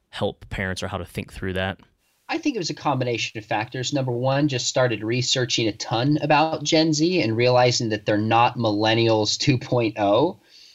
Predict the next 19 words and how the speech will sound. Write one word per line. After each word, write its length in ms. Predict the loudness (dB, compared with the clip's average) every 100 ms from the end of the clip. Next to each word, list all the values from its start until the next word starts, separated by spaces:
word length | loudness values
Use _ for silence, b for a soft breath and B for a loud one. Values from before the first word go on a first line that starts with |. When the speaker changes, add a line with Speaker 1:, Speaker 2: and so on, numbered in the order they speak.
| b
Speaker 2:
There's 160 | -2 2
significant 880 | 2 0 0 0 0 0 0 -2 -2
differences 560 | -2 -2 -2 -2 -2 2
there. 360 | 2 2 -4 -10 B B B
And 160 | -2 -2
thinking, 360 | 2 0 0 0
"You 80 |
know 100 | 4
what? 220 | 4 4 2
We 140 | 4
have 180 | 2 2
to 120 | -2
really 680 | -2 -2 2 2 2 -2 -4
think 480 | -8 0 4 4 2
through 460 | -6 0 2 2
how 180 | 2 2
to 100 | 2
effectively 880 | -2 -4 0 0 0 0 4 2 2
reach 580 | -4 -2 0 0 -2